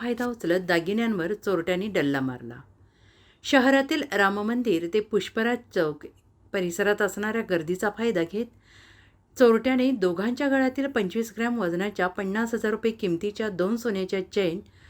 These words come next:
लंपास करून पोबारा केला. याबाबत विश्रामबाग पोलीस ठाण्यात गोरख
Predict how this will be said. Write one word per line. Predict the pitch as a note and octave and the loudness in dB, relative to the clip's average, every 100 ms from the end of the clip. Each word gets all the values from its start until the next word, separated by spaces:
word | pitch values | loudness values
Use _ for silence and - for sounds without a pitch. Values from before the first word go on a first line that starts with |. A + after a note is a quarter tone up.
| - - - | -20 -20 -6
लंपास | A#3 A3+ A3 B3+ C4 - | 0 2 2 2 2 2
करून | A3 F#3+ A3 | 0 0 -2
पोबारा | - E3+ D3+ C#3+ | -2 0 0 -2
केला. | C3+ C#3+ C3+ C3+ - F3+ | -6 -8 -10 -12 -10 -4
याबाबत | E3 E3+ E3+ B3 | 0 0 -2 -4
विश्रामबाग | A3+ G3+ A3+ A3 A#3 | -4 -4 -2 0 0
पोलीस | A#3 A3+ A3+ | 0 0 0
ठाण्यात | A3+ A#3 A#3+ | -2 -2 -2
गोरख | F#3+ E3+ E3+ | -2 2 2